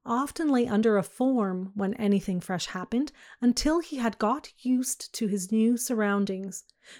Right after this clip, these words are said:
Then he accepted the teacher's hand and joined in a game, and the ice was broken. There is the self-assertive child who is inclined to wish for an audience,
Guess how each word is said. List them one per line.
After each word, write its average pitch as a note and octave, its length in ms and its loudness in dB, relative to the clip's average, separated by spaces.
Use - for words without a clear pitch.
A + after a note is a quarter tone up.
Then B3+ 260 4
he D4 160 4
accepted G#3 420 -2
the F#3 80 -6
teacher's F#3 380 -8
hand G#3 400 -2
and A3 180 2
joined A3 320 2
in A#3+ 80 2
a B3 60 2
game, A3+ 460 -2
and G3+ 200 -2
the C4+ 240 -4
ice G3 500 -4
was A3 160 -2
broken. A3 560 -4
There C4 160 8
is B3+ 140 8
the G#3+ 100 2
self-assertive C#4 840 4
child F#3+ 540 0
who B3 140 2
is A#3+ 100 4
inclined B3+ 680 4
to - 120 -4
wish C4 240 0
for A3 200 0
an A3 80 2
audience, A#3+ 560 -2